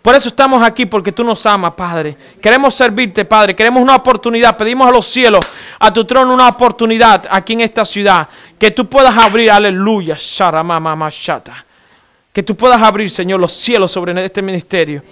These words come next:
y podamos conquistar las almas, aleluya. Y podamos predicar el evangelio, como hizo la hermana Úrsula. Hoy trajo un invitado, aleluya.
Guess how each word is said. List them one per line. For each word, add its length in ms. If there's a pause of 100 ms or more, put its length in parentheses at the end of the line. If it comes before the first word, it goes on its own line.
(240)
y 120
podamos 400
conquistar 500
las 240
almas, 340
aleluya. 500 (280)
Y 100
podamos 360
predicar 380
el 60
evangelio, 300
como 180
hizo 160
la 80
hermana 320
Úrsula. 380
Hoy 80
trajo 180
un 140
invitado, 520
aleluya. 520